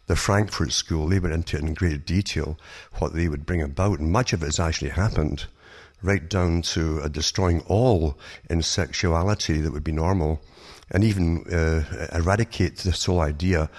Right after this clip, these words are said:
of the dignity and value of human life, uh, e-, eradicate it completely. And for the children, uh, they make anything normal, right down to necrophilia. And we're pretty well almost at that stage today.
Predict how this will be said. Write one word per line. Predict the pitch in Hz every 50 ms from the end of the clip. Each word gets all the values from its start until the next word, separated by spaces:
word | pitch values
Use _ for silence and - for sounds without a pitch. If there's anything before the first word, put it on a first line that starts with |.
| - - - - - -
of | - 82 78 -
the | - 82
dignity | 78 - 92 90 90 95 82 - - 87
and | 76 78 73
value | 73 76 90 85 90 98 95 90 80 76
of | 78 -
human | - - 101 82 80 78 78
life, | 80 80 85 87 82 - - - - - - - - - - _ _ _ - -
uh, | 80 78 - -
e-, | - - -
eradicate | - 82 85 98 92 92 - - 98 85
it | 80 -
completely. | - 78 76 - _ - - 156 - 82 80 80 78 - - - - - - - _ _ _ -
And | 82 85 82 82 80
for | - - 80
the | 82 85
children, | - - - 120 113 113 101 87 80 82 80 78 73 - - - _ _ -
uh, | - 82 85
they | 80 85 87
make | 90 87 82 -
anything | - 90 104 110 110 - - 98 90 85
normal, | 85 85 85 85 80 78 80 - - - - -
right | 87 90 92 85 69 78
down | 101 90 85 82 85 82
to | - 90
necrophilia. | 78 82 87 87 85 - - - 80 - - - 113 110 98 85 78 78 - - - - - - - - _ -
And | - 92
we're | 87 85
pretty | - - 95 - 82
well | 82 82 80
almost | 80 78 73 73 - -
at | 82 80 78 -
that |
stage | - - 80 76 73 -
today. | - - 71 - 95 95 85 80 78